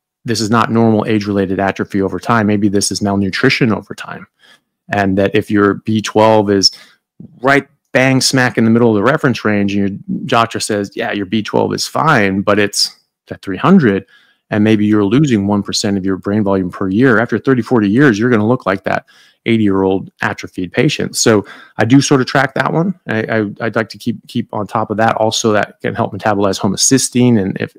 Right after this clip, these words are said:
you get elevated homocysteine, that can be a cardiovascular risk, um, or, and, uh, atherosclerotic risk. And so I saw some people, typically B twelve goes up, folate goes up, or, or these nutrients go up. And a couple of people are just persistently lower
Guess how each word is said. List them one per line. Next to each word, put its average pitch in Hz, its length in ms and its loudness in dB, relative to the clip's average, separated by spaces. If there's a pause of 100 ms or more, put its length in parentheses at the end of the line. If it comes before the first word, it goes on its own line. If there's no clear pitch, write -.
(100)
you - 140 -6
get 107 180 -4
elevated 98 300 -2
homocysteine, 110 500 2
that 98 120 0
can 101 80 -2
be 98 100 -2
a 98 40 -6
cardiovascular 123 720 -2
risk, 127 280 2 (500)
um, 98 380 0 (120)
or, 104 460 -2
and, 98 400 -4
uh, 98 120 0
atherosclerotic 107 720 0
risk. 117 280 4 (580)
And 120 280 4
so 127 220 4
I 120 60 4
saw 135 180 0
some 127 220 2
people, 123 400 0 (400)
typically 113 640 2 (240)
B 107 120 -6
twelve 98 220 -8
goes 95 240 -4
up, 120 300 4
folate - 240 -8
goes - 200 -12
up, 117 300 2
or, - 140 -8
or - 260 -6
these - 180 -8
nutrients 110 440 -6
go 95 160 -2
up. - 340 0 (800)
And 110 140 -2
a - 20 -6
couple 123 180 0
of 123 60 -2
people 104 220 0
are - 20 2
just 101 200 -8
persistently 107 760 -2
lower 101 640 0